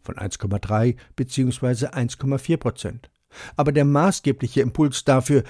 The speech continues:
liegt in der expansiven Finanzpolitik des Bundes und den schuldenfinanzierten Investitionsvorhaben.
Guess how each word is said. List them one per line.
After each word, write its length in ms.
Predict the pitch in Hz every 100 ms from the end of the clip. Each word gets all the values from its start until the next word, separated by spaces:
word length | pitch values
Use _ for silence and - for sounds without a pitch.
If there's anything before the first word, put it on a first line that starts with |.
| - -
liegt 300 | 143 135 -
in 200 | 135 131
der 220 | 131 _
expansiven 840 | 143 127 - 131 120 107 113 117 117
Finanzpolitik 840 | 143 139 151 - 156 135 143 131
des 220 | 139 -
Bundes 480 | 123 151 165 151 -
und 180 | 135 131
den 120 | 123
schuldenfinanzierten 1120 | - 160 165 143 127 131 127 123 131 123 139
Investitionsvorhaben. 1300 | 139 139 113 113 - 131 131 127 127 117 87 90 104